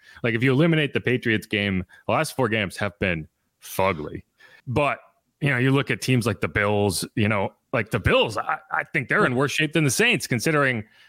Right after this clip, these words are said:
they have their quarterback. And the Chargers, for example, like, they have the quarterback and no one's questioning whether he's the guy. But so, so what's going on, <laughs> right? So we'll get into that in the final segment. I wanna kinda reset. We did it a couple weeks ago, and I think, you know, it's a good,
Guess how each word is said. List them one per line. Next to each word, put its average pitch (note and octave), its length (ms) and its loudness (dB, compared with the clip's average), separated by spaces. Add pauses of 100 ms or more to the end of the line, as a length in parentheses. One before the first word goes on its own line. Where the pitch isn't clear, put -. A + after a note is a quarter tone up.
(200)
they D#3 280 4
have D3+ 340 0
their B2+ 140 2
quarterback. G#2 500 0
And A#2 100 0
the A#2+ 60 0
Chargers, C3+ 460 0
for G#2 140 -2
example, F2 440 -2
like, G#2+ 180 -2
they G#3 160 0
have G#3+ 260 -2
the A#2+ 60 -2
quarterback G2 580 -2
and A2 120 -2
no A#2+ 80 0
one's A#2 220 -2
questioning A#2 400 -2
whether A2+ 200 2
he's A#2 200 2
the G#2+ 60 -4
guy. C#3+ 340 0
But G#2+ 240 0 (420)
so, A2+ 360 0
so B2 120 -2
what's A#2 240 0
going A2 220 0
on, - 180 -2 (220)
<laughs> - 160 -10
right? A#2 260 0 (540)
So C3+ 340 -2
we'll A3+ 140 2
get B3 100 2
into E3 140 2
that B2+ 200 0
in A2 40 -12
the A#2 60 -4
final A#2 260 -2
segment. A2+ 300 0
I - 20 0
wanna C#3 200 0
kinda B2+ 200 -4
reset. A2 600 0
We A#2+ 100 0
did C#3+ 100 4
it C#3 60 4
a C#3 40 0
couple A#2+ 240 -2
weeks A2+ 180 -2
ago, A2 260 0
and G2 100 0
I G2 40 0
think, G#2 280 -2 (300)
you G#2 80 -2
know, G2+ 120 0
it's A2 120 -2
a A2+ 60 -4
good, A2 220 -2